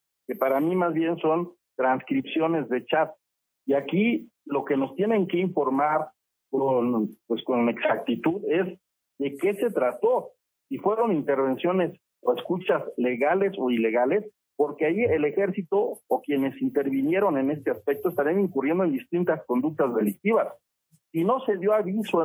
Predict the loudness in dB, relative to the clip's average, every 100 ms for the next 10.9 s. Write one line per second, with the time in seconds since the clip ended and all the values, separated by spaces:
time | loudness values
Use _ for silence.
0 | 0 -2 0 0 -2 -2 -2 2 2 2
1 | -2 -18 _ -2 0 0 -2 -6 -4 0
2 | 2 2 2 0 0 0 -2 -2 0 2
3 | 0 0 -2 -4 -8 _ _ -4 0 0
4 | -2 -2 -2 0 0 0 -2 -4 -10 _
5 | _ -6 -2 0 2 2 0 -2 0 0
6 | 0 -2 -4 -2 0 0 0 0 0 0
7 | 0 -2 -2 0 0 0 -2 0 2 0
8 | 0 0 0 2 0 0 -2 0 0 -2
9 | -2 0 2 0 0 -2 0 -2 0 0
10 | 0 2 2 0 0 -2 0 0